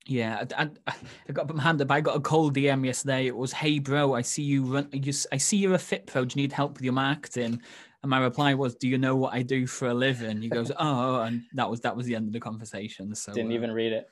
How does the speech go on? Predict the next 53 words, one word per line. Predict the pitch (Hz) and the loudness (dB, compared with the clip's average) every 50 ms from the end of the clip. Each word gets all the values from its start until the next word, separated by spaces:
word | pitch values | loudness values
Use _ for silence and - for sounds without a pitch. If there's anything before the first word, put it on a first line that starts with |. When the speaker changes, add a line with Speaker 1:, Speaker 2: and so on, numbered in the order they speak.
| _ _ - | _ _ -2
Speaker 2:
Didn't | 123 127 139 | 0 0 2
even | 139 139 131 | 2 2 2
Speaker 1:
so, | 120 110 107 110 | 2 4 4 4
Speaker 2:
read | 104 | 2
it. | 107 98 - _ _ _ _ | 0 -2 -4 _ _ _ _
Speaker 1:
so | - - - 262 254 240 - _ _ _ _ _ _ _ _ _ _ _ _ _ _ _ _ _ _ _ _ _ _ _ - - - - - - - - _ _ _ _ _ _ - | -2 2 4 4 2 2 -4 _ _ _ _ _ _ _ _ _ _ _ _ _ _ _ _ _ _ _ _ _ _ _ -16 -16 -16 -18 -20 -20 -20 -20 _ _ _ _ _ _ -6
do | 170 190 | -2 -2
you, | 202 190 190 - | -2 -2 -2 -2
you | 240 202 | 0 2
got | 254 247 - | 2 2 4
people | 220 233 214 - - 196 | 4 4 4 4 2 2
like, | 175 165 160 165 - - - | 4 4 2 2 -2 -6 -4
let's | 175 165 170 - - | -4 -4 -2 -2 -2
say | - 165 | -2 0
myself, | 160 151 139 - - 165 143 120 117 - - - | 0 0 0 2 2 2 2 2 2 -2 -6 -4
I've | - 147 147 139 | -2 -2 -2 0
been | - 147 | 0 0
going | 139 143 131 | 2 2 0
for, | 123 - 135 | 0 -2 -4
like, | 131 | -6
five | - - 143 135 127 | -2 -2 0 0 0
or | 123 | -2
six | - - - - - | -4 -6 -6 -4 -2
years | 139 135 120 107 - - | 0 0 0 -2 -4 -6
running | 131 135 139 131 127 120 123 | -2 0 0 2 2 0 -2
Facebook | - - 131 123 - - 117 - - | -2 -4 -6 -6 -6 -8 -10 -6 -6
ads, | 117 107 104 104 - - - - - - - - - - | -6 -4 -6 -8 -10 -10 -12 -14 -20 -20 -20 -20 -8 -6
and | 135 | -4
you've | 135 135 | -4 -2
got | 175 170 - | -4 -4 -2
some | - 196 180 | 0 0 2
other | 175 175 | 2 0
people | 170 - 170 147 147 | 0 -2 -4 -2 -2
that | 151 156 | -2 -2
you've | 147 135 | -2 -2
been | 139 147 143 | 0 0 -2
talking | 139 - 139 127 135 131 | 0 -2 -2 -2 -2 -2
about | 127 - 127 | -2 -2 -2
as | 123 | -4
well | 151 147 143 135 | -4 -4 -4 -6
who've | 127 120 123 | -6 -8 -6
been | - 147 147 | -4 -4 -2
going | 143 147 151 147 135 | 0 0 0 -2 -2
for | 139 143 | -4 -4
years | 135 135 139 139 143 135 139 | -2 0 2 2 2 0 0
and | 139 135 | -2 -2
years | 131 131 131 123 127 | 0 0 -2 -2 -2
and | 127 135 | -2 -2
years. | 143 143 143 143 127 113 - - - - - - _ _ | 0 0 -2 -2 -4 -6 -10 -16 -20 -20 -20 -20 _ _
But | - 165 | -2 0
then | 185 202 202 202 214 - _ _ _ _ _ - | 2 2 2 0 -2 -6 _ _ _ _ _ -2
last | 170 180 190 190 185 - - - | 2 2 2 2 2 -2 -4 0
year, | - 196 208 226 247 - | 0 2 2 2 0 -2